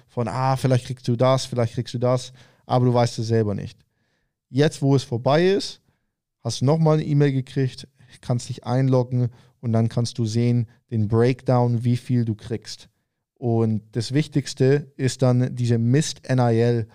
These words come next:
äh, Valuation. Also zum Beispiel bei mir, wenn ich da draufklick, du gehst durch das ganze Ding, du siehst, hey, hier, hier ist, was du von der Schule wahrscheinlich gekriegt hättest, hier sind die kleineren Sachen, die wir,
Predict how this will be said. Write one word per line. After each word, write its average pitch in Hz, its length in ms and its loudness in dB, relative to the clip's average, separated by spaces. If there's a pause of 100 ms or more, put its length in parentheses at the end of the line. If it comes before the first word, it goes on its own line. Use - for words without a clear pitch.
(320)
äh, - 100 -10
Valuation. 104 960 -2 (360)
Also 120 320 0 (200)
zum 131 200 -2
Beispiel 143 400 0
bei 131 180 0
mir, 123 480 2 (1160)
wenn 123 120 -4
ich 127 100 0
da 127 120 0
draufklick, 117 720 -2 (880)
du 131 120 -6
gehst 127 360 0 (540)
durch 165 260 4
das 151 220 0
ganze 131 300 0
Ding, 165 300 -2 (500)
du 123 120 -2
siehst, 147 500 -2
hey, 139 320 2
hier, 135 200 2 (280)
hier 131 200 2
ist, 127 120 0
was 123 120 -2
du - 80 -6
von 117 160 -4
der 110 60 -2
Schule 180 320 0
wahrscheinlich 143 460 -2
gekriegt - 300 -6
hättest, 127 340 -2
hier 127 160 0
sind 120 140 -4
die 113 80 -4
kleineren 127 460 0
Sachen, 123 260 -2
die 120 140 -2
wir, 117 240 0